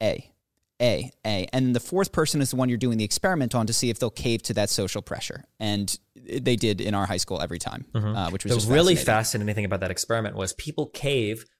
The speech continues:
Speaker 2: when they have to stand up and answer.
Speaker 1: Mm-hmm.
Speaker 2: When asked to write answers privately, and they
Speaker 1: Mm-hmm.
Speaker 2: didn't reveal it to the rest of the class, they still caved.
Speaker 1: Ooh, <laughs> we didn't do that.
Speaker 2: Still caved. That's,
Speaker 1: Fascinating.
Speaker 2: and that was with private answers.
Speaker 1: Yeah.
Speaker 2: So,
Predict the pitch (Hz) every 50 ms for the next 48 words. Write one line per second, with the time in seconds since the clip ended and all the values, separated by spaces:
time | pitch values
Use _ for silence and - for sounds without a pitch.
0 | _ - 110 110 110 110 113 - 113 110 - - 123 113 107 101 101 - - 110
1 | 120 120 120 - 104 87 87 104 - _ _ _ _ - 120 110 113 117 110 -
2 | - 123 139 156 160 - - 170 139 120 123 123 123 120 - 113 113 117 - -
3 | 98 - - - - 139 143 151 131 120 - 90 85 78 85 98 95 95 110 104
4 | 98 101 127 135 143 139 131 123 110 113 101 101 95 - 98 95 90 90 87 -
5 | - - - - 90 87 85 90 - - - _ _ _ _ _ _ - 104 107
6 | - - - - - - - 127 127 127 - - - 92 80 - - - - -
7 | - - - - - - - 135 160 196 214 233 233 - - - - - - -
8 | - - - 175 - - 156 139 143 147 139 131 - 139 135 113 101 208 233 285
9 | 302 311 285 - - - 110 90 82 76 73 - - - - _ 104 113 120 123
10 | 139 156 156 - - - 160 147 139 151 156 165 175 165 135 147 147 123 - -
11 | - - - 254 269 277 302 294 233 196 143 120 110 104 101 - - 82 82 101
12 | 95 95 - 135 123 123 127